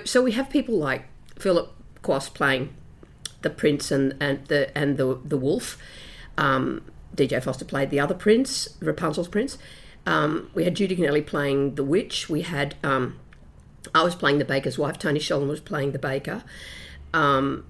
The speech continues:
Pippa Grandison was playing Cinderella. Sharon Millichip was playing, um, Red Riding Hood. Uh,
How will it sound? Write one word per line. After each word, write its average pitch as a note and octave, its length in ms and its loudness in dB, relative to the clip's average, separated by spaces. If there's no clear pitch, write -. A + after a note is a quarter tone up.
Pippa E3+ 180 0
Grandison D3 500 4
was C#3+ 120 -2
playing D3 260 -4
Cinderella. C#3+ 760 -2
Sharon D3 320 4
Millichip C#3+ 400 2
was C3+ 160 -4
playing, C#3 520 -2
um, B2+ 340 -2
Red C3 220 6
Riding C#3 280 4
Hood. B3 260 0
Uh, D3 320 4